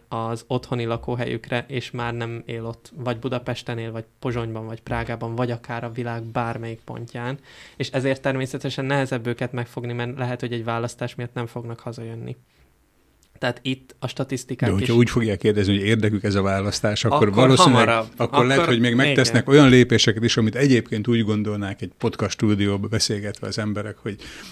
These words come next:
Speaker 2: hogy talán nem teszik meg majd ezt.
Speaker 1: Így van, tehát természetesen, ö, közkincsé teszem szívesen.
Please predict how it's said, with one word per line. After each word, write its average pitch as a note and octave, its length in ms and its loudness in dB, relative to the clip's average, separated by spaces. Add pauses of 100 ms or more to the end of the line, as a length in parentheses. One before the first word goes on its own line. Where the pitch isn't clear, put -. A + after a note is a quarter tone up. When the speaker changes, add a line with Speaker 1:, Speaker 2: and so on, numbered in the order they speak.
(160)
Speaker 2:
hogy G#2+ 160 -4
talán G2+ 240 -6
nem G2+ 160 -6
teszik G2 300 -10
meg G2 160 -12
majd G2+ 240 -12
ezt. B2 300 -6 (320)
Speaker 1:
Így C3+ 200 -4
van, A#2+ 180 -2
tehát B2 260 -2
természetesen, C3 920 -2
ö, A#2+ 300 -2 (240)
közkincsé C3 520 -2
teszem B2 440 -6
szívesen. D3 560 -4